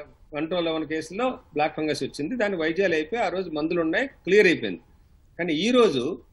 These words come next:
ఈ usage of steroid చాలా ఎక్కువ అయింది. చాలా ఎక్కువ అవడం వల్ల అన్న-, బ్లడ్ షుగర్ లెవెల్స్ పెరిగి లోపల, ముక్కు లోపల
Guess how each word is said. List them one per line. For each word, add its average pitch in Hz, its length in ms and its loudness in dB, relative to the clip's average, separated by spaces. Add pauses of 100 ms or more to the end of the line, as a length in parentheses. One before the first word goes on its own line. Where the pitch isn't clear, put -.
(440)
ఈ 185 300 -4
usage 269 280 0
of 247 60 4
steroid 202 520 0 (180)
చాలా 175 300 0
ఎక్కువ 220 340 0
అయింది. 147 300 0 (1300)
చాలా 202 200 0
ఎక్కువ 233 220 2
అవడం 202 160 2
వల్ల 147 200 -2 (140)
అన్న-, 160 280 -12
బ్లడ్ 156 220 -2
షుగర్ 262 260 0
లెవెల్స్ 220 380 0
పెరిగి 160 320 -2 (420)
లోపల, 180 560 0 (560)
ముక్కు 175 260 -2
లోపల 220 520 2